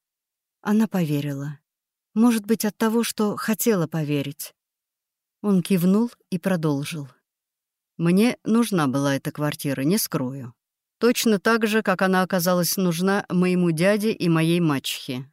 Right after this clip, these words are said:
Он усмехнулся. «Мачехе?» «Да. Марина моя мачеха. А ты что подумала?»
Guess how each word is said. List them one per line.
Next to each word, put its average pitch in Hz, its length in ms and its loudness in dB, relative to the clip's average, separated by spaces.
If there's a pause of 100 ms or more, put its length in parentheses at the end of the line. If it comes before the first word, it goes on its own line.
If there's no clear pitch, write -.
Он 160 280 -2
усмехнулся. 151 840 -6 (540)
«Мачехе?» 220 760 0 (420)
«Да. 151 400 0 (500)
Марина 214 440 2
моя 196 300 2
мачеха. 139 800 -4
А 185 200 0
ты 151 180 -4
что - 240 -6
подумала?» 196 720 -4